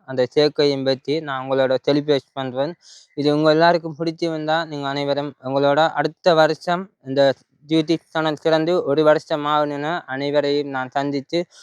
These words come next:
உங்க எல்லாருக்கும் பக்கத்துல வச்சு கட்டாயமா சேர்க்கு வைத்த ஆசைப்படுறேன். இது கட்டாயமா கிடைக்கும் என்று நான் உங்களோட உதவியை எதிர்பார்க்கிறேன்.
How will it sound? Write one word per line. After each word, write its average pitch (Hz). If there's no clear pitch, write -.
உங்க 156
எல்லாருக்கும் 165
பக்கத்துல 160
வச்சு 151
கட்டாயமா 151
சேர்க்கு 147
வைத்த 139
ஆசைப்படுறேன். 135
இது 127
கட்டாயமா 151
கிடைக்கும் 156
என்று 151
நான் 143
உங்களோட 135
உதவியை 143
எதிர்பார்க்கிறேன். 135